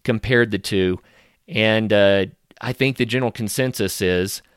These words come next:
mountain biking is in more dangerous terrain, but overall a safer sport. And the reason is you don't have the traffic, you're going much more slowly,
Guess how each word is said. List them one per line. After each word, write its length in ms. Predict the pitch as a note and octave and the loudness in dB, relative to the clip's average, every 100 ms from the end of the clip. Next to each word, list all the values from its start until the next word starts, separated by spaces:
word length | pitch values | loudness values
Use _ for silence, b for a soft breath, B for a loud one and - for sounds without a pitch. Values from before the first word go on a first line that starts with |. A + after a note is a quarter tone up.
| _ | _
mountain 380 | G2+ A#2 A#2+ B2+ | -4 -2 -2 -4
biking 480 | G#2+ A2 A#2+ C3 C#3+ | -2 -2 -2 -6 -6
is 220 | G2+ G#2 | -8 -6
in 120 | G#2+ | -4
more 240 | G2 A2+ A#2 | -4 -4 -4
dangerous 540 | A2 G#2+ A2 A2 G2+ | -2 -4 -2 -4 -4
terrain, 640 | - C3 B2+ G#2 G#2+ D3+ - _ _ _ _ _ _ - | -8 -6 -2 0 -2 -4 -10 _ _ _ _ _ _ -6
but 160 | B2+ A#2 | 0 2
overall 420 | A#2 B2 A#2 A2+ | 2 2 4 4
a 60 | A2 | 2
safer 360 | - A2 - | 0 -2 -2
sport. 400 | G2 - F#2+ E2+ - _ _ | -8 -4 -2 -2 -8 _ _
And 140 | - A2 | -4 -2
the 80 | A2 | 2
reason 300 | C3 A2 G#2+ | 2 0 -2
is 240 | G2+ F#2+ | -2 -4
you 100 | - | -4
don't 200 | G#2 G#2+ | -2 0
have 120 | A#2+ | 0
the 60 | F3 | 0
traffic, 480 | - G2 - F2+ - b b b b | 0 0 0 -8 -10 b b b b
you're 120 | A2 | -4
going 220 | A2+ A2 | 0 2
much 200 | G#2+ A2 | 2 0
more 100 | C3+ | -2
slowly, 540 | D3+ - G2 F#2+ F#2 | -4 0 0 2 0